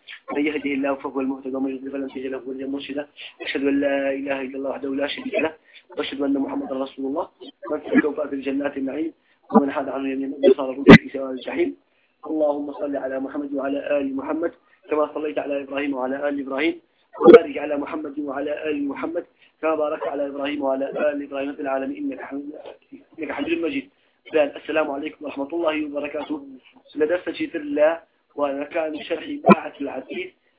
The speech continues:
شرح اختصار علوم الحديث للحافظ ابن كثير. إيش كده سنوي؟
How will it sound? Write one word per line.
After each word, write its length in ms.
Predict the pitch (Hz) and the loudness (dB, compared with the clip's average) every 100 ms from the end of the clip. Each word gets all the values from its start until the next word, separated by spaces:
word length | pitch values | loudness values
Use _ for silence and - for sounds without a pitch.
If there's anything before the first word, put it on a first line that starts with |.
| _ - | _ 4
شرح 240 | - 165 | 6 6
اختصار 600 | - - 294 - 160 147 139 | 2 -10 10 12 12 8 -6
علوم 280 | 156 160 | -6 -6
الحديث 440 | - 139 143 156 - - _ _ - | -6 -6 -4 -2 -4 -8 _ _ -12
للحافظ 340 | 285 156 156 151 | -6 -2 -2 -4
ابن 160 | 147 | -8
كثير. 420 | 147 151 139 - - _ - - - | -6 -4 -4 -6 -10 _ -6 -4 0
إيش 240 | 180 175 | -2 -2
كده 180 | 180 160 | -4 0
سنوي؟ 360 | 160 170 175 | 0 0 -2